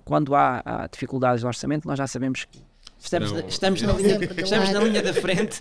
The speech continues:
Speaker 1: <laughs> para haver um
Speaker 2: São
Speaker 1: corte.
Speaker 2: afetados.
Speaker 1: O que nós tentamos explicar é que o investimento nas pessoas não deve ser visto como um custo. Sim,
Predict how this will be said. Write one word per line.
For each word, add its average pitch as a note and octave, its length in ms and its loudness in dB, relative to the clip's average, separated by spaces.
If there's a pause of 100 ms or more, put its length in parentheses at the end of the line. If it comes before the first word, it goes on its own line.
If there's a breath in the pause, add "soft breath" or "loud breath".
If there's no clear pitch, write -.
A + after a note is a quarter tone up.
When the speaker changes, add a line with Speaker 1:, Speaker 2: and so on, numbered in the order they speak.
(160)
Speaker 1:
<laughs> - 180 -4
para F#3+ 220 8
haver E3+ 220 4
um F#3+ 140 2
Speaker 2:
São D#3+ 140 -4
Speaker 1:
corte. B2 200 -2
Speaker 2:
afetados. D#2+ 240 -10 (200 loud breath)
Speaker 1:
O A3 100 -2
que - 80 -8
nós A#3 160 4
tentamos G3+ 300 -2
explicar G3 420 0
é A3 60 0
que A3 320 0
o - 120 -2
investimento F#3 400 -2
nas F3+ 140 -2
pessoas F#3+ 540 0
não F#3 240 0
deve F3+ 200 2
ser E3 120 -4
visto D3+ 240 -6
como F3 180 0
um F#3 80 -2
custo. F3+ 500 -8 (840)
Sim, B2+ 400 0